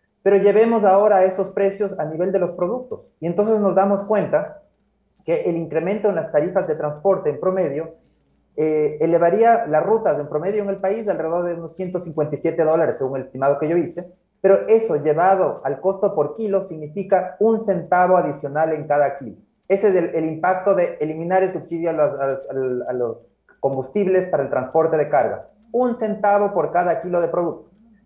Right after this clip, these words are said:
Por libra, cero coma cero tres, es decir, menos de un centavo. No llega ni siquiera a un centavo por cada libra. Entonces, eliminar los subsidios a los combustibles, ¿qué implica?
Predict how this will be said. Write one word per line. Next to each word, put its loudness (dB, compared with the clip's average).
Por 4
libra, 0
cero 2
coma -2
cero 0
tres, -4
es -6
decir, -4
menos 0
de 0
un 0
centavo. 2
No -2
llega 2
ni -2
siquiera -2
a -4
un -10
centavo 0
por -4
cada 0
libra. -6
Entonces, -2
eliminar 0
los -4
subsidios 0
a 6
los 0
combustibles, -4
¿qué 0
implica? -4